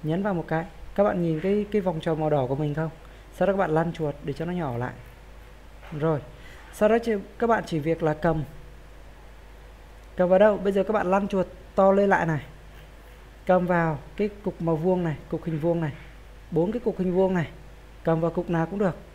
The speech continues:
Hoặc là vào giữa cái đoạn nó cũng được. Đừng có cầm vào cái vòng tròn.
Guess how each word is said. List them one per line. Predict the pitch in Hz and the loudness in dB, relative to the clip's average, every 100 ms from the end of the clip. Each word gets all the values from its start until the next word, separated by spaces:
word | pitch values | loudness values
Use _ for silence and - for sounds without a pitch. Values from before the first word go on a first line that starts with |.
| - - - - - - | -20 -20 -20 -20 -20 -10
Hoặc | 165 151 | -6 -4
là | 151 | -2
vào | 151 | -2
giữa | 143 185 | -2 -4
cái | 214 | -2
đoạn | 220 165 170 | 0 0 -2
nó | |
cũng | 202 | -2
được. | 202 165 - - - - - - - - - | -2 -2 -6 -20 -20 -20 -20 -20 -20 -20 -2
Đừng | 175 190 | 0 2
có | |
cầm | 220 196 | 2 4
vào | 180 | 4
cái | 202 | 2
vòng | 196 | 0
tròn. | 185 175 | 2 2